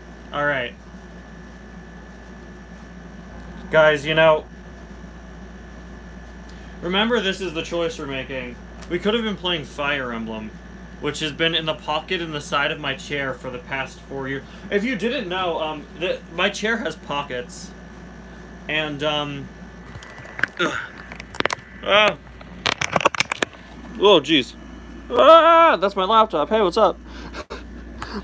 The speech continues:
My chair has pockets on the side, which I fold back when it's Carburetor Canyon, and one of them is just full of dead technology and Fire Emblem. <laughs> Uh, and, and, uh, like, broken headphone cords.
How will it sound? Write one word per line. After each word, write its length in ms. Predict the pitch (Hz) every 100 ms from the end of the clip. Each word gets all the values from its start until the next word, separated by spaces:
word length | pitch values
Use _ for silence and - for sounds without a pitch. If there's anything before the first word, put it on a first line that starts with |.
| -
My 80 | 220
chair 240 | - 196
has 220 | 202 220
pockets 460 | 175 151 131 143 151
on 100 | 175
the 60 | 165
side, 200 | 180 170
which 120 | 165
I 100 | 151
fold 300 | 147 156 139
back 260 | 143 160
when 80 | 165
it's 120 | 147
Carburetor 440 | - 151 151 160 151
Canyon, 460 | 151 135 160 175 - - - -
and 180 | 180 185
one 140 | 196
of 80 | 220
them 140 | 226
is 80 | 220
just 220 | 233 220
full 340 | - 175 175 165
of 480 | 160 151 143 143 -
dead 560 | 160 165 180 196 160
technology 800 | - 185 165 151 151 160 156 185
and 160 | 147 131
Fire 420 | - 147 139 127
Emblem. 380 | 120 120 120 123 - - - - -
<laughs> 60 | 139 - - - - - - - - - - - 170 185 196 196 175
Uh, 340 | - 143 135 135
and, 420 | 143 110 135 131
and, 180 | 131 135
uh, 500 | 127 123 123 101 -
like, 280 | 147 147 143
broken 420 | 147 151 156 175
headphone 540 | 147 143 139 151 147 147
cords. 520 | 151 147 156 156